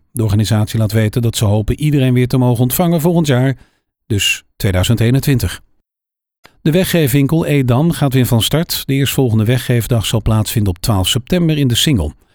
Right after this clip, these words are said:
Op deze dag zullen heel veel mooie spullen worden weggegeven, maar wel op een coronaveilige manier.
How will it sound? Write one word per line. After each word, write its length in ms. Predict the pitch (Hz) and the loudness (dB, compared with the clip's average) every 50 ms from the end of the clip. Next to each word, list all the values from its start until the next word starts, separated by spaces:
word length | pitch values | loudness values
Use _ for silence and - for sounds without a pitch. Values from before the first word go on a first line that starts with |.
| _ _ _ _ | _ _ _ _
Op 140 | - - 87 | -10 -6 -2
deze 240 | 92 107 110 107 113 | -2 0 0 0 0
dag 200 | 107 110 117 - | 0 0 -2 -2
zullen 260 | - - 120 107 101 | -2 -2 0 2 2
heel 160 | 98 123 143 | 2 2 0
veel 180 | 127 - 120 113 | 0 0 0 2
mooie 260 | 110 113 113 107 101 | 2 2 0 0 0
spullen 320 | - - - 151 135 123 | -2 -2 -2 0 0 0
worden 180 | 113 113 107 104 | 0 0 0 0
weggegeven, 680 | 104 104 98 - 113 - 107 101 101 98 104 156 170 - _ _ _ _ - | 0 0 -2 -2 -4 -2 0 0 0 0 0 -2 -4 -4 _ _ _ _ -6
maar 140 | - 160 147 | -2 0 0
wel 200 | 156 151 143 147 | 2 2 0 0
op 260 | - - 139 123 - | -2 -2 -2 0 0
een 240 | 123 123 127 123 - _ _ _ - | 0 0 0 -2 -6 _ _ _ -4
coronaveilige 880 | - 123 113 107 120 143 170 165 131 - - 123 117 110 110 - 110 | -2 0 2 2 2 2 2 0 0 0 0 0 0 0 0 0 0
manier. 380 | 101 95 92 95 95 80 71 | 0 2 2 2 0 0 -4